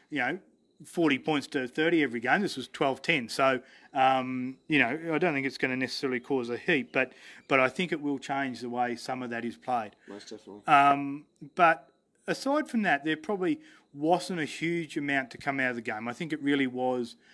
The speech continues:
Speaker 1: a, a, a, you know, obviously a trial. It was, it was to get the cobwebs out. It's our only trial. They played last week up in Port Moresby. Um, I believe it was very warm up there, very muggy. I certainly, um,
Speaker 2: I,
Speaker 1: spent a
Speaker 2: I'm,
Speaker 1: bit of t-
Speaker 2: I'm not convinced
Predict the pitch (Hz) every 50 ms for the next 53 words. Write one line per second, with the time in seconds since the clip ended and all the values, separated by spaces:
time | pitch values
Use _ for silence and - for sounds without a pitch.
0 | - _ _ _ - 127 120 120 117 120 120 120 120 117 110 - _ _ _ _
1 | _ _ _ _ - 135 135 135 135 139 151 143 139 131 117 113 139 143 139 131
2 | - - 123 117 - - 170 175 170 170 170 160 156 135 127 120 117 110 - _
3 | _ - - - - _ 135 135 127 123 120 - - 135 143 160 156 127 117 -
4 | 147 135 131 131 123 117 - 127 131 127 113 - 120 123 139 156 165 170 156 -
5 | - 139 131 139 143 151 160 160 156 - - 147 139 131 117 117 120 131 139 143
6 | 143 - - 151 151 151 151 - 139 127 - - 127 123 123 120 120 117 - -
7 | 139 131 113 131 135 156 175 170 - 214 208 - _ - - - - - - -
8 | - 127 127 123 131 131 135 131 127 139 143 165 175 160 156 131 131 120 127 143
9 | 135 131 120 117 127 139 151 156 160 156 151 - 139 143 147 143 135 127 123 120
10 | 120 131 135 127 135 147 160 185 214 196 139 120 - - 139 131 127 123 117 113
11 | 123 131 127 123 123 120 117 107 113 - - _ - - - _ - _ 156 147
12 | - 147 135 131 - - - - - 113 143 147 143 - 127 123 117 120 117 113
13 | -